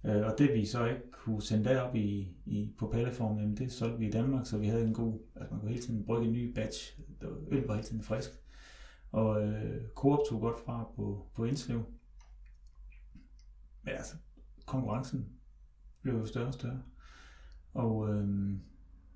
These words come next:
Sverige og Norge fik deres egen gode bryggerier. Og, øhm, vi har ikke, vi var, vi var, altså, sådan nogen som Amager, de var jo hurtigt med på, på den amerikanske eksport, ikke? Der har vi aldrig været med.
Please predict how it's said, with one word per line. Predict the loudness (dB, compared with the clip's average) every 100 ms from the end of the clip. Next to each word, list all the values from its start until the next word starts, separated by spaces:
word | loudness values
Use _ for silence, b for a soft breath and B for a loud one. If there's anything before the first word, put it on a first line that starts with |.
| -20 -20 -20 -20 -16 -8
Sverige | 2 4 6 2 0
og | 0
Norge | 2 2
fik | 2
deres | 0 2
egen | 4 6
gode | 6
bryggerier. | 6 4 2 0 -4 -10 -18 -20 b b b b b -6
Og, | 2 4 4 2
øhm, | 0 0 -2 -4 -10 -20 -20 -20 -20 -20 -20 -20 -20 -18 -6
vi | -2
har | 2 4
ikke, | 2 0 -4
vi | 2 6
var, | 6 8
vi | 8
var, | 8 6 4 -2 -4 -6 -10 -10 -8
altså, | -6 -6
sådan | 2 6
nogen | 8
som | 10 10
Amager, | 10 8 6
de | 4
var |
jo | 4 4
hurtigt | 4 4 4
med | 0 -2
på, | -4 -4 -4 -8 -18 -20 -20 -16 -8
på | -6 -4
den | -2
amerikanske | 0 4 6 6 4
eksport, | -2 -2 -2 -2
ikke? | -2 2
Der | 2
har |
vi | 2
aldrig | 0 0 -2
været | -2
med. | 0 0